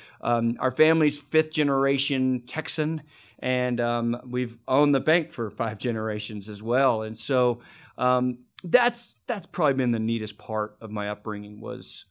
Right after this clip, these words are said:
the roots, the traditions, the values, the history. Um, everything was kind of ingrained to us at an early age. And of course, in high school, I went to high school in Amarillo, big fan, uh,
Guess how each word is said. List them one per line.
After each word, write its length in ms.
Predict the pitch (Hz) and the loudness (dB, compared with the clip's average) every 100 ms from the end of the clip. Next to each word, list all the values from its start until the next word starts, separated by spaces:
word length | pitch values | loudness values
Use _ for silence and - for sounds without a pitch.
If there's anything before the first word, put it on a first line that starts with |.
| _ | _
the 100 | 131 | -6
roots, 480 | 117 123 123 - - | -2 -2 -2 -8 -10
the 120 | - 127 | -8 -6
traditions, 720 | 127 117 113 - 113 117 - | -4 -4 -4 -6 -8 -12 -10
the 120 | 127 | -8
values, 680 | 113 113 113 117 113 117 - | -4 0 0 0 -2 -6 -10
the 140 | 123 113 | -8 -8
history. 600 | 127 117 - 120 113 - - - - - | -6 -8 -6 -6 -6 -10 -20 -20 -20 -8
Um, 420 | 127 123 120 113 - _ _ _ _ _ _ _ - | -2 0 0 -2 -10 _ _ _ _ _ _ _ -2
everything 380 | 147 165 151 147 | 2 4 4 4
was 100 | 135 | 2
kind 140 | 131 | 0
of 60 | 117 | 0
ingrained 380 | 117 110 110 | -2 -4 -4
to 100 | 107 107 | -4 -4
us 140 | 107 | -4
at 80 | 107 | -4
an 80 | 107 | -2
early 340 | 113 107 101 | -2 -2 -4
age. 460 | 95 101 101 98 - | -4 -4 -6 -8 -8
And 100 | 110 | -8
of 140 | 104 | -8
course, 320 | - 135 120 | -2 0 2
in 80 | 113 | -2
high 180 | - 110 | -4 -4
school, 380 | 110 - 107 107 | -4 -4 -2 0
I 120 | 104 | 0
went 260 | 110 120 120 | 0 -2 -4
to 80 | |
high 220 | 104 - 113 | -8 -4 -4
school 180 | - 117 | 0 0
in 60 | |
Amarillo, 460 | 117 117 101 104 107 - - - - | 0 0 -2 -4 -6 -16 -20 -20 -4
big 180 | 110 113 | -2 0
fan, 400 | 110 107 107 110 - | 0 0 -2 -4 -8
uh, 220 | 101 | -8